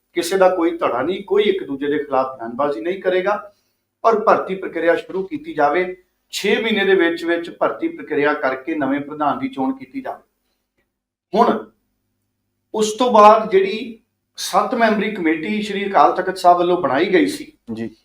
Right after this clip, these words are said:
Speaker 1: ਉਹ ਕਾਫੀ ਸਮਾਂ ਇੰਤਜ਼ਾਰ ਕਰਦੀ ਰਹੀ। ਨਾ ਤਾਂ ਹਰਜਿੰਦਰ ਸਿੰਘ ਧਾਮੀ ਉਹਨਾਂ ਨੇ ਮੀਟਿੰਗ ਸੱਦੀ,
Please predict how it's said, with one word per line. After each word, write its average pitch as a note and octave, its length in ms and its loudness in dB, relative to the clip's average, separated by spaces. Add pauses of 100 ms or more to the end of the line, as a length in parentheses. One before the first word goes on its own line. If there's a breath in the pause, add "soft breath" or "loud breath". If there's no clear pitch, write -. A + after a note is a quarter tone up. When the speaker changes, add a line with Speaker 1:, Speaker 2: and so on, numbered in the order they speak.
(200)
Speaker 1:
ਉਹ A#3 140 -2
ਕਾਫੀ A3+ 360 4
ਸਮਾਂ G3 360 4
ਇੰਤਜ਼ਾਰ D#3 500 6
ਕਰਦੀ E3+ 360 0
ਰਹੀ। F3+ 240 2
ਨਾ C#3 200 4
ਤਾਂ - 260 0
ਹਰਜਿੰਦਰ D#3 340 -2
ਸਿੰਘ F3+ 220 -8
ਧਾਮੀ D3+ 280 4
ਉਹਨਾਂ E3+ 200 0
ਨੇ E3+ 80 -2
ਮੀਟਿੰਗ B2 320 -6
ਸੱਦੀ, D3 420 -6